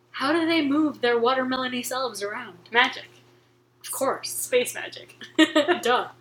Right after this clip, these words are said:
Speaker 2: <laughs>
Speaker 1: Anyway.
Speaker 2: Obviously.
Speaker 1: <laughs>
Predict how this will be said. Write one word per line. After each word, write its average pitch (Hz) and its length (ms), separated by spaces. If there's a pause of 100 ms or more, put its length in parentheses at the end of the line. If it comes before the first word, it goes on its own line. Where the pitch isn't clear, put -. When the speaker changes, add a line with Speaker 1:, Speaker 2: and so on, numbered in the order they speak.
Speaker 2:
<laughs> 339 340 (880)
Speaker 1:
Anyway. 262 260 (360)
Speaker 2:
Obviously. - 760 (140)
Speaker 1:
<laughs> 320 100